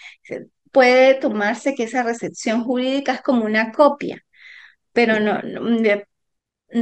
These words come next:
hay, eh, en eso hay que ser bastante cuidadoso, porque en el momento de que un estado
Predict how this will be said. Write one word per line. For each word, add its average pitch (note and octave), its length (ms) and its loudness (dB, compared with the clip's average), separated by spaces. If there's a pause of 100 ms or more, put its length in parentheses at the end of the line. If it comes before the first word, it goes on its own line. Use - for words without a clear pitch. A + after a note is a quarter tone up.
(120)
hay, B3+ 220 2
eh, - 360 -2
en A#3 280 2
eso B3+ 220 -4
hay C#4+ 60 -4
que C4+ 120 -8
ser A#3+ 180 -2
bastante B3+ 480 -4
cuidadoso, F3+ 680 -2
porque - 260 -10
en G3+ 80 -2
el G3+ 80 0
momento A3 360 -2
de C4+ 140 2
que A#3 100 -4
un C#4+ 360 -2
estado G#3+ 680 0